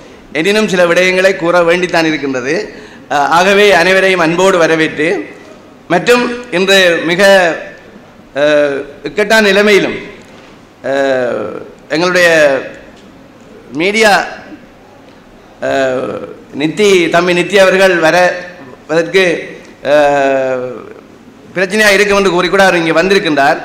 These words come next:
அவருக்கும் இந்த வேளையிலே வணக்கம் தெரிவித்துக் கொள்கின்றேன். அஹ், இறுதியாக அனைவருக்கும், அஹ், வணக்கத்தை தெரிவித்து, எமது வித்தியாலயமானது ஆயிரத்தி தொள்ளாயிரத்தி நாற்பத்தி ஐந்தாம் ஆண்டு,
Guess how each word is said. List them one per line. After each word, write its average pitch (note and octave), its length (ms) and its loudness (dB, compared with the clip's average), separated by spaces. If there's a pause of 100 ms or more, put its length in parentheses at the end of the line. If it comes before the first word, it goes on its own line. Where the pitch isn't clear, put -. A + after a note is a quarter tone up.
(260)
அவருக்கும் F3+ 360 0
இந்த D#3+ 280 0
வேளையிலே D3+ 320 0
வணக்கம் D3 280 0
தெரிவித்துக் C#3 420 -4
கொள்கின்றேன். C3 460 -2 (500)
அஹ், C3+ 480 0
இறுதியாக G3 440 2
அனைவருக்கும், F3 600 0 (320)
அஹ், C#3 340 -2 (120)
வணக்கத்தை C#3+ 360 -6
தெரிவித்து, D#3+ 400 -2 (520)
எமது F3+ 200 0
வித்தியாலயமானது G#3+ 800 2
ஆயிரத்தி F#3+ 340 4
தொள்ளாயிரத்தி F#3+ 360 2
நாற்பத்தி F3+ 360 0
ஐந்தாம் F3 400 0
ஆண்டு, E3+ 340 2